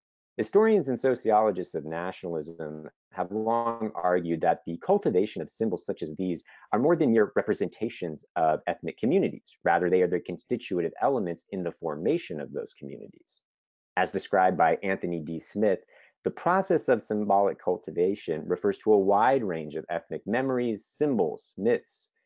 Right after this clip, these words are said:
and traditions. Many of these are local in origin, but some of them may be taken up and adapted by specialists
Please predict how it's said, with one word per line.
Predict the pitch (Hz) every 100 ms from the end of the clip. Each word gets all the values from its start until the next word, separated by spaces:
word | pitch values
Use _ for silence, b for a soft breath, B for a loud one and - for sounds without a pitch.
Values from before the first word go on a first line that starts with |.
| _ _
and | - 82
traditions. | 87 139 - - - - _ _ _ -
Many | 123 147
of | 131
these | 110 101
are | 92 78
local | 90 120 117 98
in | 78
origin, | 76 76 78 98 117
but | 143 -
some | 175 202
of | 156
them | 110 117
may | 104
be | 107 117
taken | - 92 87
up | 85 92
and | 92
adapted | 82 85 87 - 92
by | 82 82
specialists | - - 90 - 82 85